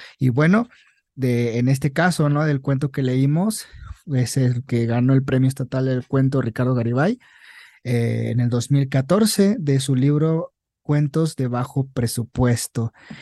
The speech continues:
Y bueno, este es el, el, el título que hemos tomado en esta ocasión, ¿no? Le han ganado terreno al mar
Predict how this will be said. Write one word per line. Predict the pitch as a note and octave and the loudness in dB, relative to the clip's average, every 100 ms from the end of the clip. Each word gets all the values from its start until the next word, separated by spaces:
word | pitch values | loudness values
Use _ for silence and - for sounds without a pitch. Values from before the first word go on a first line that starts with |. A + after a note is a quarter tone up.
| - - | -12 -4
Y | A2+ | 0
bueno, | A#2+ A#2+ B2 | 2 2 2
este | B2 C#3+ | 2 0
es | C3 | 0
el, | C#3 B2+ - | 2 0 -2
el, | A2+ A#2+ A#2+ | -2 -2 0
el | A#2+ A#2+ | 0 2
título | D3 C3+ D#3+ C3+ C3+ | 2 4 4 2 2
que | B2 | 0
hemos | A#2+ C3+ C3 B2 - - | 2 4 4 0 -6 -2
tomado | C3+ B2 C3 D#3 D#3 | 0 2 2 2 2
en | C#3 | 2
esta | C3+ C#3 | 0 -2
ocasión, | C3+ B2 - C3+ B2 | -4 -4 0 0 0
¿no? | A#2+ C#3+ D#3 - - - - | 0 0 -2 -8 -20 -18 -4
Le | A#2 A#2+ A#2+ | 0 2 2
han | C3 C3+ | 2 4
ganado | C3 B2 B2+ C3+ C3+ | 4 2 2 2 0
terreno | C3+ B2+ A#2+ B2+ C3 C3+ C#3 | 0 -2 -2 0 2 0 -2
al | C3 B2 A#2 | -4 -4 -2
mar | A#2+ C#3+ G#3+ | -2 -2 -4